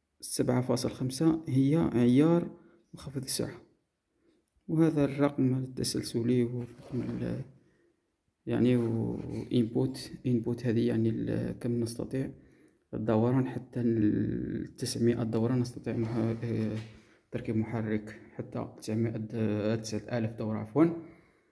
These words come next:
آه، هذا الجهد ال-، بالنسبة لمخفض السرعة.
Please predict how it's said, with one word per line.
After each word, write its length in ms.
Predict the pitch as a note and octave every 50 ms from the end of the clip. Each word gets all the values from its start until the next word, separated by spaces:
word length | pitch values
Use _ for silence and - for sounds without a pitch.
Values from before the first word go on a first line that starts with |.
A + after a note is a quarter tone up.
| _ _ _ _ _ _ _ _ - C3+
آه، 380 | C3 B2+ B2+ B2+ B2 B2+ C#3
هذا 320 | C3 B2+ B2+ A#2+ - - -
الجهد 480 | B2 A#2+ A2 A2 B2 A#2 A2 - - - - - - C3+
ال-، 680 | B2 B2 A2+ A2+ A#2+ A#2 A#2 A#2 A#2 A2+ A2+ A2+ A2+ A2
بالنسبة 520 | A2+ A#2+ A#2 A2 A2+ - A#2 A2 A2+ A2+ A2
لمخفض 460 | B2 A2+ A2 A2 - - - A#2+ A2
السرعة. 480 | - - - A#2 A2 A2+ C3+ - -